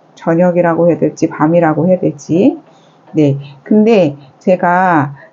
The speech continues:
휴가를 갔다 와서, 어, 에어컨을 지난 주말부터 켜기 시작한 거를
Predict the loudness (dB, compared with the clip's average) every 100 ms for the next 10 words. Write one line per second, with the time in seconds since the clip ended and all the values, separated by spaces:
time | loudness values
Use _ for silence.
0 | -4 0 2 2 0 -4 -2 -2 0 -2
1 | -2 0 -2 -4 -14 _ _ _ -2 2
2 | 2 2 2 2 0 0 -4 -16 _ _
3 | -2 0 2 0 2 4 4 2 0 -2
4 | -2 -2 -2 -2 -2 -4 -6 -8 -6 -4
5 | -4 -2 -2 0 0 2 2 2 0